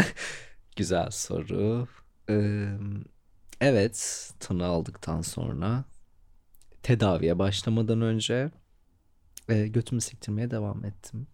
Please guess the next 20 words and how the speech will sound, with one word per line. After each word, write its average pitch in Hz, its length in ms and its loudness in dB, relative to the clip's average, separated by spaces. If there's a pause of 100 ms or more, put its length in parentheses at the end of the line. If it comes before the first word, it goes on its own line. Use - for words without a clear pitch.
(720)
Ama 120 320 4 (260)
<clears throat> 123 240 0
şöyle 117 260 2
bir 98 100 -4
dipnot 95 420 -4
geçmek - 340 -6
isterim. - 300 -8 (1800)
Karşımdaki 151 680 6
kişiye 120 680 4 (840)
bunu 127 300 6
söylemedim. 101 560 6
Zaten 104 340 4
söyleme 104 360 4
zorunluluğum 98 520 2
yok. - 440 -6 (400)
Sadece 127 680 6
korunmamız 120 600 8
gerektiğinden 78 640 0
bahsettim. - 580 -8 (160)
Hı. 104 60 -6